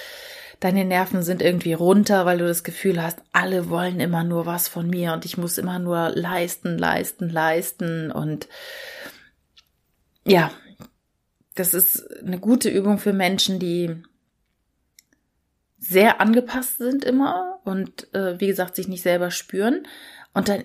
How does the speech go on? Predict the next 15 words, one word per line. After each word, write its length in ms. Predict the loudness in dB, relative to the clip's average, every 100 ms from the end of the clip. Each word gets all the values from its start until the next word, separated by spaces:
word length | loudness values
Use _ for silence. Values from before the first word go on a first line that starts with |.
| 6
irgendwann 560 | 10 10 8 6 2 0
explodiert 1300 | -2 -4 -2 -4 -4 _ -20 -2 4 6 4 2
die 120 | -6
Bombe, 840 | -2 2 6 8 10 10 10 6 -2
weil 440 | 0 4 4 2
dann 300 | 2 2 2
irgendwann 580 | 4 4 4 4 2 2
die 100 | -2
Nerven 380 | 2 2 2 0
so 240 | 4 6
runter 380 | 6 4 4 2
sind, 280 | 0 -2 0
dass, 240 | 0 -2 -8 -18 -20 -20 -20 _
wow, 800 | -4 2 4 4 4 2 2 0 2
alles, 420 | 4 2 0